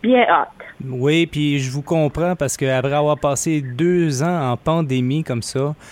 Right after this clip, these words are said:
Speaker 2: ça va faire du bien d'avoir des activités rassembleurs.
Speaker 1: Oui, e-, e-, exactement, puis on, on croit vraiment là-dedans que ça amène beaucoup le sens d'appartenance, le, c'est des nouvelles connaissances. Fait qu'on a, euh,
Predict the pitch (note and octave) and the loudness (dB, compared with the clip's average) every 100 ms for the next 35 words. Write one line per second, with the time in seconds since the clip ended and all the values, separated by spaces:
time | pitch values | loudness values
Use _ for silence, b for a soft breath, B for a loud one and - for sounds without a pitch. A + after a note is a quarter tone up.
0 | B - B2+ - C#3+ C3+ A#2 A#2+ C#3 C3+ | B -4 -2 0 -2 -2 -4 -4 -4 -2
1 | B2 B2 A#2 G#2+ A#2+ - - A#2+ A#2 - | -2 -2 -2 -4 -4 -6 -6 -6 -6 -4
2 | C#3+ C3+ A2 C3 B2 B2+ A#2 A2 A2+ A2+ | -4 -4 -4 -4 -2 -4 -4 -4 -4 -4
3 | - - A3+ G#3 A3 A#3+ C#4 A#3+ G#3 - | -8 -8 -2 0 2 2 2 2 4 2
4 | G#3 - - B3 G#3 A#3 A#3 A#3 B3 B3+ | 0 -4 -6 -4 2 0 4 4 4 2
5 | A3+ A3 G#3 G3+ - G3 F#3+ - A#3 G#3+ | 0 2 2 0 0 0 -2 2 2 4
6 | G#3+ A3 A#3+ A3 G3+ A#3 - A#3 A3+ G3 | 2 4 4 2 2 -2 0 -4 0 0
7 | G3+ G#3 G#3+ - G#3+ - A#3+ G#3+ G3 A3 | -2 -6 -8 -8 -8 -6 -4 -4 -2 -2
8 | G#3 G#3+ G#3 G3+ G3+ G#3 G#3+ A3 G#3+ G#3+ | 0 0 0 -2 -2 0 0 0 -2 0
9 | F#3 E3+ B B B B A3+ G#3 G3 G3+ | 2 0 B B B B 2 2 2 2
10 | G#3+ B3+ A3 G#3 G#3+ G#3+ G#3+ A3 A3 G3 | 4 4 2 0 2 0 2 -2 -2 -4
11 | F#3+ F#3+ F#3+ F3+ F3+ F3+ F3 | 0 0 0 0 0 0 0